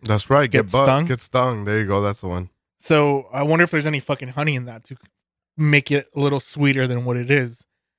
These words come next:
Speaker 2: Maybe they were trying to overcompensate here with the sweetness by adding more malts. I don't know what it is, but,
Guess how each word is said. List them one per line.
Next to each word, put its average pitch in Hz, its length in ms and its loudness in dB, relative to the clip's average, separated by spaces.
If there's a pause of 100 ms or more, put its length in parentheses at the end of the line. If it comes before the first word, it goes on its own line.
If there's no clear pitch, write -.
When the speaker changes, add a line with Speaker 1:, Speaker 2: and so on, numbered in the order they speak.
(320)
Speaker 2:
Maybe 143 240 4
they 151 100 2
were 147 120 2
trying 151 160 -2
to 147 60 -6
overcompensate 135 960 -4
here 127 420 0
with 123 360 -2
the 127 100 -6
sweetness 135 500 -2
by 127 160 -4
adding 123 220 0
more 123 200 -6
malts. 127 560 -6 (1400)
I 151 60 0
don't 170 80 4
know 185 100 4
what 180 100 4
it 175 100 4
is, 139 180 2
but, 131 280 -4